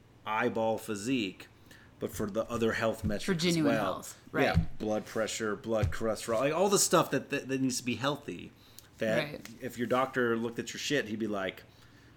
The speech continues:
Speaker 1: you know, "Oh, wow, that's great." Other
Speaker 2: Things
Speaker 1: than
Speaker 2: are
Speaker 1: like,
Speaker 2: trending
Speaker 1: "Oh,
Speaker 2: in the
Speaker 1: man,
Speaker 2: right
Speaker 1: here comes,
Speaker 2: direction.
Speaker 1: oh, another Lipitor fucking prescription," you know?
Speaker 2: <laughs>
Speaker 1: Like, not that guy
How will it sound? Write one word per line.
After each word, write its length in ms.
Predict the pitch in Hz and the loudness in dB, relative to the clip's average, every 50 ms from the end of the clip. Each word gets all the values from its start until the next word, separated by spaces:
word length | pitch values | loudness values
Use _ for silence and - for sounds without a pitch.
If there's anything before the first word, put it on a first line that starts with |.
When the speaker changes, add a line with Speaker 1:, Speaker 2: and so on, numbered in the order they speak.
| - - - - - - - | -20 -20 -20 -20 -20 -20 -14
Speaker 1:
you 80 | - 104 | -12 -8
know, 180 | 95 90 87 - | -8 -8 -6 -2
"Oh, 140 | 135 175 180 | 2 2 2
wow, 280 | 123 104 117 135 131 107 | 4 4 4 4 4 4
that's 180 | 107 107 - | 0 -4 -6
great." 320 | - 123 135 147 131 110 - - | -2 0 2 2 2 0 -2 -4
Other 160 | 131 120 123 - | -4 -2 0 2
Speaker 2:
Things 240 | 185 185 190 - | 4 4 4 4
Speaker 1:
than 80 | - 175 | 4 2
Speaker 2:
are 60 | 160 | 2
Speaker 1:
like, 100 | 151 - | 2 0
Speaker 2:
trending 240 | - - - - 147 | -2 2 4 4 6
Speaker 1:
"Oh, 40 | 151 | 6
Speaker 2:
in 60 | 135 | 6
the 40 | 143 147 | 6 6
Speaker 1:
man, 140 | 160 160 | 6 6
Speaker 2:
right 100 | 147 127 | 4 4
Speaker 1:
here 200 | 110 113 - 139 | 4 2 2 2
comes, 140 | 139 143 147 | 0 0 0
Speaker 2:
direction. 540 | 139 117 107 117 131 135 127 117 110 107 104 - 104 | 0 0 0 0 0 0 -2 -2 -4 -6 -8 -8 -8
Speaker 1:
oh, 40 | 113 113 | -6 -4
another 280 | 117 117 131 143 151 | -2 0 0 2 4
Lipitor 640 | 135 135 151 - - 131 - 120 123 120 117 117 113 | 4 4 2 0 -2 -6 -4 -2 0 2 2 2 0
fucking 560 | 117 117 113 113 117 117 113 113 110 110 101 | 0 -2 -2 -2 -2 -2 -2 -2 -4 -6 -8
prescription," 600 | - - 107 - - 123 113 - - 120 117 117 | -8 -10 -10 -8 -6 -6 -6 -4 -4 -4 -2 -2
you 100 | 113 110 | -2 0
know? 120 | 113 117 190 - - - - | 2 2 2 2 0 -2 2
Speaker 2:
<laughs> 100 | - - 311 277 - | 10 12 12 12 12
Speaker 1:
Like, 540 | 277 311 285 - 302 285 285 - 277 269 240 | 12 12 10 10 8 4 4 2 -4 0 2
not 460 | 113 107 110 120 135 170 175 - 123 | 4 6 8 8 8 8 8 6 6
that 220 | 139 143 135 107 | 6 6 6 4
guy 340 | 104 92 82 82 80 82 85 | 2 0 2 2 2 0 0